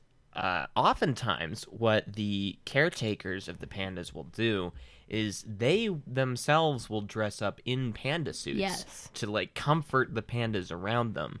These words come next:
Speaker 2: Mm-hmm.
Speaker 1: So how about we get one of those guys in the panda suits to just go out there with a couple, like, stuffed pandas and a chalkboard and just explain to them
Speaker 2: Yeah.
Speaker 1: how this whole baby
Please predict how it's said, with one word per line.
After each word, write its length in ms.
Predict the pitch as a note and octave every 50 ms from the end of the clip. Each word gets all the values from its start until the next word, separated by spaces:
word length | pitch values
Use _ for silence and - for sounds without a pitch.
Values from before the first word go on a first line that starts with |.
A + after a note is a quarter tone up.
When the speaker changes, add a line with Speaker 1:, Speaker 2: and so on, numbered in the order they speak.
| G3 D3+ -
Speaker 2:
Mm-hmm. 280 | F#3+ F#3+ G3 G3+ A#3+
Speaker 1:
So 400 | B3+ - - C3 C3 C3+ - - - - - - - _ _ _ - - _ _ -
how 240 | - - - F3 G3+
about 300 | A3 A#3 B3 B3 C4 A3
we 140 | G3+ F#3+ C#3+
get 280 | A2+ - F3 G3 - -
one 240 | F3 E3+ E3 D#3+
of 100 | D#3 C#3+
those 220 | B2 B2+ C3+ B2 G#2+
guys 420 | - B2 A2+ A2 A2 A2+ G#2+ G2+
in 80 | G#2+ G#2+
the 60 | G2+
panda 420 | - - A#2+ A2+ A#2 A#2 A2+ G#2+
suits 480 | G2+ - - - E2+ - - - - -
to 120 | - -
just 400 | F#2+ - - G2 F#2 - - - - - - - - - - - - - - - - A2+
go 380 | G#2 - B2+ C3+ D3 D#3 D#3 D3 -
out 300 | C3+ C#3+ D#3+ E3 - C#3
there 300 | B2+ B2 A#2+ A#2+ A#2 A#2
with 320 | A2 A2+ A#2 A#2 A2+ A2 -
a 60 | A2
couple, 460 | - - C#3+ C3+ - - B2+ A#2+ A2+
like, 260 | A2+ A2+ G#2 F#2+ - - - - - - - _ _ _ - - _ _ _ _ -
stuffed 420 | - - - D3+ F#3 G#3 - -
pandas 520 | - E3 D#3 D#3+ D#3 D3+ D#3 D#3 D3+ C#3+ -
and 80 | - A#2
a 60 | G#2
chalkboard 680 | - - - D3 C3+ C3 B2+ - - - F#2 F2+ F2 - G#2+
and 140 | A2+ A#2
just 200 | A#2 B2 - -
explain 720 | B2+ - - - - - - C#3+ C#3+ C#3+ D3 D#3 E3+ E3+
to 100 | D#3 C3
them 300 | G#2 D#2+ C2 - - - - _ _ _ -
Speaker 2:
Yeah. 440 | A#3 A#3+ D4 D#4 G#3+ F3+ F3+ F#3 G3 - _ -
Speaker 1:
how 300 | - - C3 C3 C#3 D#3
this 200 | D#3+ D#3+ D3+ D3
whole 220 | - C#3+ C#3 C#3 B2
baby 580 | G#2 - B2 B2 B2+ B2+ A#2+ A#2+ A2+ G#2+ G2